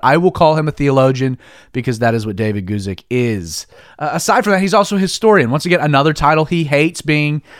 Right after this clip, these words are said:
uh, referred to with. Um, but <laughs> if you've taught in a Bible college and you've given a series of lectures called the Whiteboard Sessions, taking the audience through all of church history,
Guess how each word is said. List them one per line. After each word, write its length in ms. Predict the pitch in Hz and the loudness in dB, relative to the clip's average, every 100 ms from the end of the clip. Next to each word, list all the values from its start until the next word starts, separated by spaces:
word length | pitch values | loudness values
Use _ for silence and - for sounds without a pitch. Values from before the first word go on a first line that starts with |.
| - - | -14 -6
uh, 120 | 135 | -2
referred 400 | 139 135 151 156 | -2 0 0 0
to 160 | 180 | 0
with. 320 | 175 190 208 - _ _ _ | 0 0 -4 -14 _ _ _
Um, 240 | 156 160 - | -6 -6 -6
but 280 | 160 180 - 196 156 135 - 139 | -2 -2 -2 -14 -4 -2 -2 -4
<laughs> 540 | - _ - - _ - | -8 _ -20 -20 _ -8
if 120 | 156 | -2
you've 140 | 175 | -2
taught 380 | - 175 185 - | 0 2 2 0
in 280 | 165 165 170 | 0 0 0
a 160 | 143 139 | 0 0
Bible 560 | 139 135 143 160 202 | -2 -2 2 4 2
college 500 | 202 165 147 151 151 | 2 2 2 2 0
and 180 | - 147 | -2 -2
you've 180 | 151 143 | -2 0
given 400 | 151 156 160 151 | 0 0 0 -2
a 120 | 127 | -4
series 380 | 131 - 175 175 | -6 0 2 2
of 120 | 139 | 0
lectures 440 | 139 156 - 143 139 | 0 0 -2 -4 -4
called 220 | - 135 | -2 -2
the 80 | 131 | 0
Whiteboard 420 | 139 165 156 156 | 0 0 0 -2
Sessions, 560 | - 135 - 135 135 - _ - - _ | 0 -2 -2 -4 -4 -10 _ -20 -20 _
taking 480 | - 180 180 175 170 | -4 -2 0 0 -2
the 220 | - 147 | -4 -2
audience 640 | 143 143 147 143 - - - | 2 2 2 -2 -8 -10 -6
through 240 | 160 165 | 0 2
all 180 | 160 190 | 4 4
of 100 | 185 | 2
church 260 | - 196 | 0 0
history, 600 | 202 208 - 139 135 147 | 0 0 0 0 2 0